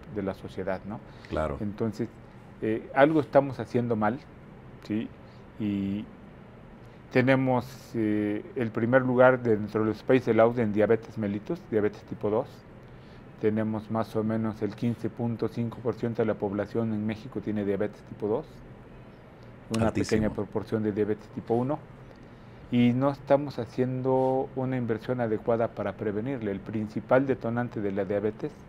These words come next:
Speaker 1: tipo dos es la obesidad y el sobrepeso. Y no estamos canalizando recursos. En Veracruz no hay un programa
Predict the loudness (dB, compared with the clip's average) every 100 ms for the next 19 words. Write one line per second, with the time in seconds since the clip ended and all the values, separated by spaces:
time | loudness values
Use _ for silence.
0 | -20 -20 -20 -16 -4 2 2 0 -8 -20
1 | -20 -20 -12 -8 -4 -2 -4 -4 4 4
2 | 4 -4 -8 -10 -10 -8 -10 -10 -18 -20
3 | -20 -20 -20 -20 -2 0 0 0 0 0
4 | -2 -4 -2 -2 -2 0 0 -2 -4 -8
5 | -6 -8 -6 -8 -6 -6 -2 0 0 -2
6 | -2 -2 0 0 2 2 -2 -4 -2 2
7 | 2 2 -2